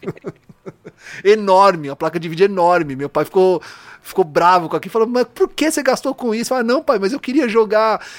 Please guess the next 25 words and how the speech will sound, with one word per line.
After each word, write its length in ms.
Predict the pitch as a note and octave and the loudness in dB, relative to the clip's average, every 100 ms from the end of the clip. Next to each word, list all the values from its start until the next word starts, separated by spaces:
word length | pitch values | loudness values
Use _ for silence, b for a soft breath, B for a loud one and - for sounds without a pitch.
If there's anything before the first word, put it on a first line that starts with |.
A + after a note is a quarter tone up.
| B | B
é, 180 | D#3+ E3+ | 0 0
Need 180 | G#3 - | 0 -2
for 140 | A3+ | -2
Speed 200 | - A3 | -2 -4
Underground, 560 | A3 G#3+ G3 F#3+ G3 F3+ | 0 0 2 0 0 -2
pai, 160 | D#3+ D#3+ | -2 0
só 140 | G3+ | 0
roda 220 | F3+ A3 | 2 0
com 100 | A#3 | 0
essa 160 | - C4+ | -4 -6
placa. 680 | - F3 F3+ - E3+ B2+ - B B | -2 0 0 -2 -8 -8 -12 B B
Mas 140 | - F#3 | 0 2
aí 60 | |
depois 240 | G#3+ G#3 G#3+ | 2 2 0
eu 60 | |
tenho 160 | G#3+ G#3+ | -2 -6
que 40 | |
comprar 240 | A#3 G#3+ A3 | -4 -2 0
memória, 460 | A3+ F3 F3 F3+ | 0 2 0 0
<laughs> 20 | |
comprar 180 | D#3+ F3 | -2 -6
um 80 | - | -4
monte 100 | A3 | -6
de 80 | B3 | -6
coisa. 640 | - - F3+ F3+ D#3+ C3+ | -8 -8 -2 -2 -2 -12